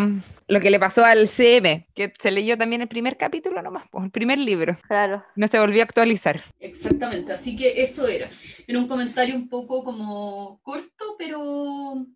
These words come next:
Speaker 3: Pero yo creo que es súper interesante. Después podemos ir ahondando en otras partes y todo, pero, pero sí, es súper como es interesante y es importante irlo aclarando, porque hay tanto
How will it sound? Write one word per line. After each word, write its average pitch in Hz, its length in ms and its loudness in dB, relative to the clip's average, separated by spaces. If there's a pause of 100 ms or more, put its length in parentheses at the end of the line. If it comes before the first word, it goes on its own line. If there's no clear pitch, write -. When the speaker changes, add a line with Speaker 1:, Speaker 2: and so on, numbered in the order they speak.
(180)
Speaker 3:
Pero 254 140 -4
yo 247 180 -2
creo 262 200 -6
que 262 80 -10
es - 120 -16
súper 262 240 -10
interesante. 254 680 -6
Después 214 300 -10
podemos 240 300 -8
ir 240 140 -6
ahondando 226 840 -6
en 226 80 -10
otras 226 280 -14
partes 247 600 -6
y - 60 -16
todo, 285 200 -10
pero, 233 680 -10 (240)
pero 208 280 0
sí, 208 240 -6
es 202 100 -8
súper 214 480 -4 (280)
como 202 520 -8 (260)
es 226 140 -2
interesante 233 1040 -2
y 214 300 -4
es 220 100 0
importante 220 720 -6 (100)
irlo 220 340 -8
aclarando, 214 500 -4
porque 196 240 -6
hay 214 200 -10
tanto 269 560 -6